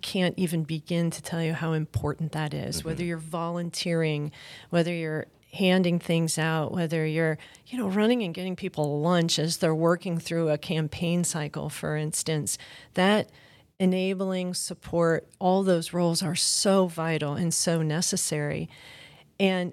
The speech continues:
Speaker 1: es-, I, I recall I kept statistics when we ran, and at the time we had eight counties in our district. We did seven hundred and sixty-three events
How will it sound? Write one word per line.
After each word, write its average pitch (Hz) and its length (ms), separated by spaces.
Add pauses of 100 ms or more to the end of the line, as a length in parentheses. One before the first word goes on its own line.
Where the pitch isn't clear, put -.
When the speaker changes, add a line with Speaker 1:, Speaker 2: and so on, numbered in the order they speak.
Speaker 1:
es-, - 220 (240)
I, - 160
I 196 80
recall 175 640 (640)
I 190 80
kept 175 260
statistics - 960
when 196 140
we 180 140
ran, 175 460 (640)
and 175 300
at 180 120
the - 80
time 185 500
we 175 160
had 165 500 (380)
eight 196 260
counties 170 720
in 180 140
our 165 140
district. - 640 (640)
We 190 160
did 175 220
seven 185 500
hundred 180 580
and 175 240
sixty-three 165 800
events 160 760